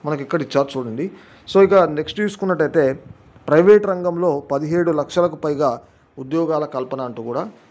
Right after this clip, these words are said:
ఈ విధంగా ఫుల్ లెంత్గా మనకు ఆర్టికల్ కూడా ఇచ్చారు మనకు. విద్వేష రాజకీయాలకు దూరంగా ఉండండి, లక్ష్యం వైపు గురిపెట్టండి అని చెప్పేసి కూడా మనకి ఇక్కడ ఇవ్వడం జరిగింది.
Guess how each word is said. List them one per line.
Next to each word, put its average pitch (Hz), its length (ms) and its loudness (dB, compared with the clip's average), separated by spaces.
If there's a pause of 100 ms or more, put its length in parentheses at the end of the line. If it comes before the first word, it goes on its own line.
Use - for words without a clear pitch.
ఈ 147 80 -2
విధంగా 165 300 2
ఫుల్ 156 240 0
లెంత్గా 151 520 0 (280)
మనకు 135 240 -4
ఆర్టికల్ 139 340 -6
కూడా 139 180 -4
ఇచ్చారు 123 280 -8
మనకు. 117 380 -4 (320)
విద్వేష 170 440 4
రాజకీయాలకు 151 720 -2
దూరంగా 139 400 0
ఉండండి, 131 420 -2
లక్ష్యం 143 440 0
వైపు 147 240 0
గురిపెట్టండి 123 640 -6
అని 117 120 -6
చెప్పేసి 117 320 -8
కూడా 135 260 -2 (440)
మనకి 131 160 -8
ఇక్కడ 127 200 -8
ఇవ్వడం 135 260 -2
జరిగింది. 131 460 -4